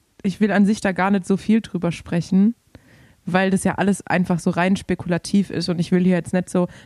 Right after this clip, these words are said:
nachdem wir hier schon Promi, äh, Trash hatten und Promi Flash und wie die Sendungen nicht heißen, find, äh, ja. Also ich würde das K-, Thema kurz an-, ranreißen, weil es ja auf jeden Fall im Radsport,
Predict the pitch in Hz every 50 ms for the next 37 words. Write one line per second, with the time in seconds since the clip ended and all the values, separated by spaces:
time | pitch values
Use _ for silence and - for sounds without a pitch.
0 | - - 180 - - 196 185 190 190 175 - 190 180 170 - - - 185 185 185
1 | 185 185 180 180 - - _ _ _ _ - 180 180 175 175 175 170 - - -
2 | 185 180 - - - - 185 - - 202 208 208 196 - - 190 196 180 - -
3 | - _ - - 190 185 190 190 185 185 175 - - 190 185 190 185 - - 175
4 | 170 170 185 175 185 180 190 - - - - - - - - - - 196 202 196
5 | 196 196 190 185 - 170 185 180 190 180 - 196 190 - - - _ - - -
6 | - - - - - 175 - - _ _ - 76 - - _ _ _ _ _ -
7 | 175 165 165 165 165 - _ _ - - - _ 190 202 190 185 233 202 220 -
8 | - - 214 - - 233 233 208 214 208 - - 226 202 - - - - _ _
9 | - - - - - - - 202 226 220 208 - - 175 185 196 202 196 202 202
10 | 202 196 - - 190 175 170 175 - - 165 160 - 180 175 170 - - 165 165
11 | 170 160 160 165 - - - - 165 170 165 -